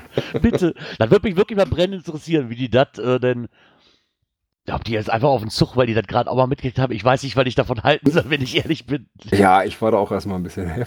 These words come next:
Speaker 2: was machen die jetzt nur?
Speaker 1: Ja, auf der anderen Seite vielleicht auch wirklich so ein Ding, um dann die Leute dann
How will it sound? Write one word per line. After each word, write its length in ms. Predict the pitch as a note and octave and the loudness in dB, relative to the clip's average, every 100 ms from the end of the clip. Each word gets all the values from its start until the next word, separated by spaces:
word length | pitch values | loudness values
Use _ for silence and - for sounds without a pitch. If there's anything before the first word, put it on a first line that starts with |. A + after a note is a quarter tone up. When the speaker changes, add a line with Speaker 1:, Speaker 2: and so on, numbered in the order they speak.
| - | -6
Speaker 2:
was 120 | - - | -8 -4
machen 320 | C#3 C3+ E3+ | -4 0 0
die 220 | E3 D#3+ D#3+ | 0 0 -2
jetzt 240 | E3+ - | -4 -2
nur? 260 | F3 G3+ F#3 - - - - _ _ _ - - - - | 0 0 -2 -8 -20 -20 -20 _ _ _ -20 -20 -16 0
Speaker 1:
Ja, 120 | C#3+ | 2
auf 120 | - | 2
der 120 | C3+ | -2
anderen 280 | A2 B2+ D3+ | -8 -10 -8
Seite 280 | D3 D3+ C#3+ | -6 -8 -10
vielleicht 260 | - B2+ | -6 -4
auch 100 | B2+ | -4
wirklich 260 | A#2 C3 C#3+ | -6 -8 -6
so 80 | C#3+ | -6
ein 140 | C3 | -4
Ding, 200 | A#2+ C3 | -4 -4
um 200 | A2+ A#2+ | -4 -4
dann 160 | A#2 A#2+ | -2 0
die 80 | A#2 | 0
Leute 320 | A2+ A#2 - | 2 2 2
dann 240 | B2 B2 | -2 -2